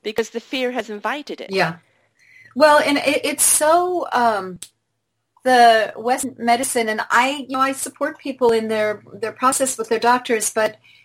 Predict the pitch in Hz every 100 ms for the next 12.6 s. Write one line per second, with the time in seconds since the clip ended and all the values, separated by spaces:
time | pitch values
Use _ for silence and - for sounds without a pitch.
0 | _ _ _ - 226 233 254 254 247 240
1 | - 262 285 240 196 202 196 - _ _
2 | _ _ _ _ _ _ _ - 226 233
3 | - 214 226 269 185 175 - 214 214 -
4 | - 160 156 214 220 226 247 262 262 226
5 | 240 220 226 247 208 185 202 208 214 214
6 | 226 240 220 208 - - - _ 175 220
7 | 269 262 233 226 220 214 208 208 - _
8 | 226 - 233 196 202 262 - 302 240 190
9 | 190 180 175 180 226 247 240 247 240 226
10 | 214 226 - 135 - - _ _ _ _
11 | _ 226 233 220 214 - - _ - 214
12 | 214 208 226 247 -